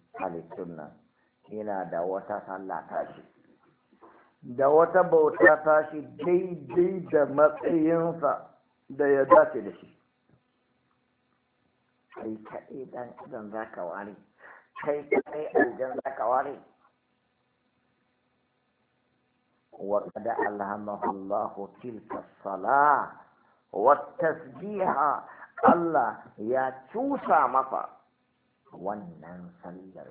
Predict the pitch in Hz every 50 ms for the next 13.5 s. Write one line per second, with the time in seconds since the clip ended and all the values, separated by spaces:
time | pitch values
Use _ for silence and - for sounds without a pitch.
0 | 69 69 71 78 80 85 - - - 87 92 92 80 64 62 73 90 - - -
1 | - - - - - 196 - - - _ _ _ _ _ _ _ _ _ _ _
2 | _ _ _ _ _ _ _ _ _ _ _ _ 104 95 - - - - - -
3 | _ _ - 90 95 90 - - _ _ _ _ _ _ _ _ _ _ _ _
4 | _ _ _ _ _ _ _ _ _ _ _ _ _ _ _ _ _ _ _ _
5 | _ _ _ _ _ _ _ - - 196 220 202 208 220 214 214 214 208 220 220
6 | 220 226 220 226 226 226 - - 120 123 - - 143 139 139 143 156 170 180 196
7 | 202 196 - 208 214 185 202 202 196 - 190 190 170 160 156 175 233 254 - -
8 | 202 185 156 139 117 - - _ _ _ _ _ _ _ _ _ _ _ _ _
9 | _ _ _ _ _ _ _ _ _ _ _ _ _ _ _ _ _ _ _ _
10 | _ _ _ _ _ _ - 170 143 123 117 107 98 90 87 - - 160 156 151
11 | 143 123 107 98 95 92 87 85 101 117 120 117 - - - 82 87 92 95 90
12 | 92 _ - 95 95 92 90 82 - 85 87 95 127 160 160 - - - 113 -
13 | 87 80 - - 85 85 - - - -